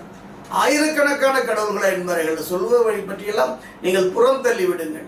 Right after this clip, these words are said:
ஆயிரம் உறவுகள் இருப்பதை போலத்தான் ஆயிரம் தெய்வங்கள் நமக்கு இருக்கின்றன. அந்த வகையில் பார்க்கும் பொழுது, ஏன்னா மனிதனை பொறுத்தவரைக்கும் கண்ணால் காண்பதில்லை, கண்ணால் காண்பதை மட்டுமே அவன் நம்புகின்றான்,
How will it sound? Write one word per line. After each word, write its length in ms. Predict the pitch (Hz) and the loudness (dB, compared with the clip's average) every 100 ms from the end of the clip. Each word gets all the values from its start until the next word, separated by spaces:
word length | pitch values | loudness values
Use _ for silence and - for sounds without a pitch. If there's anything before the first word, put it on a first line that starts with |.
| - | -10
ஆயிரம் 580 | 160 185 220 226 214 180 | -4 -2 2 2 2 0
உறவுகள் 460 | 202 240 262 254 226 | 2 2 4 0 0
இருப்பதை 380 | 202 214 196 | -6 -6 -6
போலத்தான் 540 | 180 190 196 165 - 214 - - | -6 -4 -4 -2 -2 -2 -10 -8
ஆயிரம் 540 | - 208 240 233 180 - | 0 2 2 0 -2 0
தெய்வங்கள் 600 | 190 247 269 269 240 208 | 2 2 2 2 2 2
நமக்கு 280 | 185 - 165 | 0 -2 -4
இருக்கின்றன. 500 | 175 180 170 156 156 | -6 -4 -4 -4 -4
அந்த 240 | 156 160 | -4 -4
வகையில் 420 | 156 170 226 240 | -2 0 0 -2
பார்க்கும் 340 | 190 180 185 175 | 0 0 -2 -2
பொழுது, 260 | 175 185 - - - | 0 0 -2 -6 -4
ஏன்னா 260 | 139 302 - | 0 2 2
மனிதனை 460 | 247 302 320 311 | 2 4 4 2
பொறுத்தவரைக்கும் 720 | - 247 233 233 214 208 254 - | 2 4 4 2 0 -2 -4 0
கண்ணால் 400 | 202 226 247 233 | 0 2 -2 0
காண்பதில்லை, 640 | 190 180 180 170 165 - - - - - | -2 0 -2 -2 -4 -6 -12 -18 -20 -10
கண்ணால் 480 | 190 226 277 294 285 | -2 2 4 2 2
காண்பதை 360 | 247 240 240 226 | 2 2 0 0
மட்டுமே 400 | 208 208 247 262 | -2 -2 -2 2
அவன் 260 | 240 185 175 | 2 2 -4
நம்புகின்றான், 580 | 196 196 185 175 165 | -2 -2 -2 -2 -4